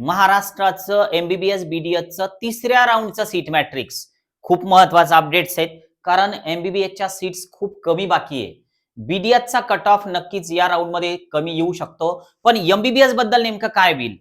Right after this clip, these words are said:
याला थोडं आपण कम्पेअर करूया सेकंड राऊंडला आणि थर्ड राऊंडला. आता सुरुवातीला जर गव्हर्नमेंट कॉलेजेसचा आपण विचार केला, तर सेकंड राऊंडमध्ये टोटल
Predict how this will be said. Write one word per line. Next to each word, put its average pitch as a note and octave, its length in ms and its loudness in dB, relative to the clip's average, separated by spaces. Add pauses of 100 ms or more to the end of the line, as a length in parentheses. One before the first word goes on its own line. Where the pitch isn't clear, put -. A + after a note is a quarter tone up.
(220)
याला E3+ 200 0
थोडं F3 160 0
आपण F3+ 240 0
कम्पेअर E3+ 440 -6
करूया E3+ 340 -4 (300)
सेकंड A3 500 -6
राऊंडला F#3 360 0 (260)
आणि F3+ 160 -2
थर्ड F3+ 380 0
राऊंडला. A#2+ 340 -4 (360)
आता F#3 180 4
सुरुवातीला A3+ 640 2 (120)
जर G3+ 180 2
गव्हर्नमेंट G#3 560 2
कॉलेजेसचा G3 560 0
आपण G3+ 200 2
विचार G3 300 -2
केला, F#3 320 0 (480)
तर F#3+ 100 6
सेकंड G#3 480 -2
राऊंडमध्ये G#3 400 2
टोटल G3 500 0